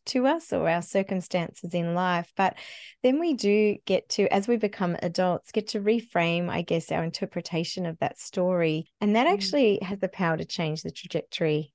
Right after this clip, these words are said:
Speaker 1: of our lives. Can you speak a little bit into, into that? Because sometimes I think, uh, uh, my experience in coaching some women when they come to me is that they feel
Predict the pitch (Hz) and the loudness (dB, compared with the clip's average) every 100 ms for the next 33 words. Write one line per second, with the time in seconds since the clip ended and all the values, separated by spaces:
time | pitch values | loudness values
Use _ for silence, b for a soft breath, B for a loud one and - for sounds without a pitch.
0 | _ 175 170 160 160 175 185 151 175 - | _ -4 -2 0 0 0 0 0 -4 -6
1 | 294 311 - 349 415 427 294 214 202 185 | -6 -6 -4 -4 0 0 2 2 2 0
2 | - 196 196 196 226 196 175 175 B B | 2 2 2 0 0 0 0 -2 B B
3 | B - 349 - 381 220 196 - 247 262 | B -2 0 0 2 4 2 2 0 0
4 | 285 330 415 415 403 - 247 220 - - | -2 -2 0 2 0 2 2 2 0 -10
5 | _ _ - 214 - 226 - 220 220 247 | _ _ -4 -2 2 2 2 2 4 2
6 | - 233 - 196 196 190 - 202 202 190 | 0 0 0 -4 -2 -2 0 -2 0 2
7 | 185 185 180 180 180 180 190 190 - 190 | 2 2 0 0 -2 -2 -2 -2 -2 -2
8 | 175 180 - 170 - 196 180 - 226 233 | 0 -2 -2 -2 -2 -2 -4 -4 -2 2
9 | 247 247 | 2 2